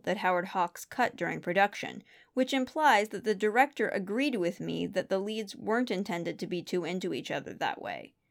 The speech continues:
And of course, there's that one line.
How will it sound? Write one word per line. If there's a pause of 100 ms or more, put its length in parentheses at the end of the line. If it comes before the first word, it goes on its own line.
(680)
And
of
course, (160)
there's (180)
that (120)
one
line.